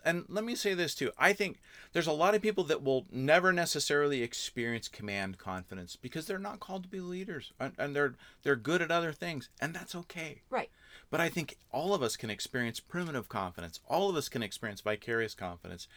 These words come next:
Speaker 1: and all of us can experience turbo confidence.
Speaker 2: Right. I'm wondering if we short circuit or don't believe the leadership role that may not be considered a leader, but you're still leading. Do you, do you know what I mean? You may have to be organizing a group for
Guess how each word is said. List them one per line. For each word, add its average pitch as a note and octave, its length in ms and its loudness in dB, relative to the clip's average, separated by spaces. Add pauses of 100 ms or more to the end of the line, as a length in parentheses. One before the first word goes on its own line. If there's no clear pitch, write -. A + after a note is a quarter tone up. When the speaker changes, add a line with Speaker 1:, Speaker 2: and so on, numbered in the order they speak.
(280)
Speaker 1:
and B2+ 100 -8
all C#3+ 220 -4
of C#3 80 -6
us C3+ 140 -6
can C3+ 160 -12
experience C3 360 -10
turbo B2+ 320 -10
confidence. - 380 -14
Speaker 2:
Right. E3+ 240 -10 (640)
I'm C#4+ 320 -4
wondering E3+ 560 -6 (580)
if G#3 280 0
we G3+ 480 -2
short A#3 400 0
circuit G3 440 -2
or F#3 100 -4
don't G3 320 -2
believe F3 420 -4
the F#3 80 -6
leadership E3+ 520 -6
role D#3+ 240 -2
that D#3 140 -10
may F3 260 -4
not F3 240 -4
be E3 100 -8
considered A#3 760 -4
a E3 60 -2
leader, C#3+ 400 -8 (500)
but G3+ 180 -4
you're G3 100 -2
still F3 260 -4
leading. D#3+ 380 -10 (540)
Do B3+ 80 -2
you, C4 60 0
do G#3 100 0
you B3 60 6
know - 20 6
what A3+ 40 6
I - 20 6
mean? A3 140 6
You A#3 100 6
may B3+ 200 4
have B3 280 0
to A3 60 0
be F#3+ 460 0 (160)
organizing F#3+ 640 -2
a D#3+ 80 -2
group F#3+ 380 -2
for E3+ 480 -2